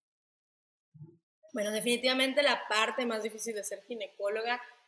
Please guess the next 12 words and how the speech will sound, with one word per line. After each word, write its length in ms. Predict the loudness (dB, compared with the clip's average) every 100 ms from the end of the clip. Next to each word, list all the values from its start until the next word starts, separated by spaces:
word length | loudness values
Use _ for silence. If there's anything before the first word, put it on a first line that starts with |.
| _ 0
yo 140 | 2
creo 160 | 4 4
que 80 | 4
es 80 | 4
lo 200 | 4 4
poco 280 | 2 4
valorada 500 | 4 4 2 0 -2
que 80 | -4
está 440 | -6 -4 -4 -4 -6
nuestra 320 | -8 -6 -6
labor. 320 | -8 -8 -12 -16 _ _ _ -20 -20 -14
Entonces, 1000 | -10 -8 -6 -2 0 2 2 2 0